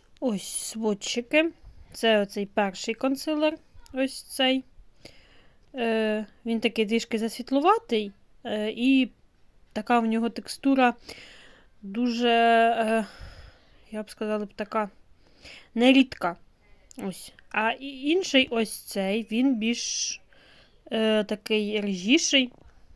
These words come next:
І мінус в нього запах, як у порошку прального. От я не знаю, цього аромат спирту є.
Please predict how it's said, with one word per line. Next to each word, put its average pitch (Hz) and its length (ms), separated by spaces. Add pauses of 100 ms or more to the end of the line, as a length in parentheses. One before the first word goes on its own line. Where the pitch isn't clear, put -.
(320)
І 233 440 (300)
мінус 254 560 (140)
в 208 40
нього 220 200
запах, 247 340
як 202 160
у - 20
порошку 202 580 (220)
прального. 185 500 (440)
От 214 180 (140)
я 233 160
не 233 100
знаю, 190 320 (100)
цього 330 360
аромат 220 520
спирту 196 540
є. 240 340